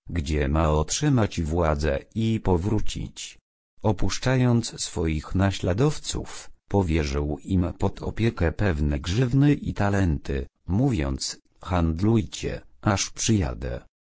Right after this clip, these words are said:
Następnie czytamy, że w czasie jego powrotu pierwszym jego dziełem będzie rozliczenie się ze swymi sługami,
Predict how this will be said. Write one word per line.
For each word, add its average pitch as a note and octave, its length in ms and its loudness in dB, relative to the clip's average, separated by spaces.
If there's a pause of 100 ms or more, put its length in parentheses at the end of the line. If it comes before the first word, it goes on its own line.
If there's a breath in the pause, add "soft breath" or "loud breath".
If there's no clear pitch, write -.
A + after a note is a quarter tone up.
(120)
Następnie G#2+ 800 2
czytamy, F#2+ 680 0 (260)
że D#2 320 2
w - 100 -10
czasie A2+ 480 -2
jego E2 380 2
powrotu F2 640 0
pierwszym C3+ 680 2
jego E2 320 4
dziełem G#2 520 4
będzie D2+ 440 0
rozliczenie F#2 760 2
się - 240 0
ze E2 200 2
swymi F2 380 2
sługami, D#2+ 840 0